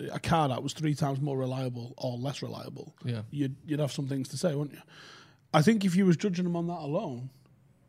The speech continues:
Speaker 1: there's no case.
Speaker 2: Mm.
Speaker 1: There is no case whatsoever. The, the problem comes, Dean Henderson has, and probably more likely his agent, is, has to be knocking on the door going,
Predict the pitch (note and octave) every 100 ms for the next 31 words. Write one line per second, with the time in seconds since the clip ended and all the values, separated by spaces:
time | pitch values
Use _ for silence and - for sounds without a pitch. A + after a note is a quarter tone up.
0 | _ - _ _ - - D3 D#3 A3 -
1 | A#3+ - - - B2+ A#2 G#2+ - - -
2 | - D#3+ F#3 G3 G3+ F3+ F#3+ A3 - D#3+
3 | F#3 A#3 G#3 - - - _ _ _ _
4 | _ _ B2+ F3 G#3 F#3+ G3+ - C4+ C4+
5 | A#3 G#3+ - A3 C#3 A#2+ B2 - - _
6 | _ _ _ _ _ _ - A3+ G3+ A3
7 | G3 - C#3+ B2+ F3 - _ _ _ _
8 | _ _ _ _ _ _ _ - - -
9 | G#3 - - D#3+ D3 E3+ E3+ - F#3+ F3
10 | E3+ D#3+ D3+ D#3 D3 D3+ D3 A#2 A#2 -
11 | _ _ _ _ _ _ _ - D#3 D#3+
12 | - G#3+ F#3+ - D#3+ D#3 C#3+ E3 D3+ D3
13 | D3+ C#3 C3+ B2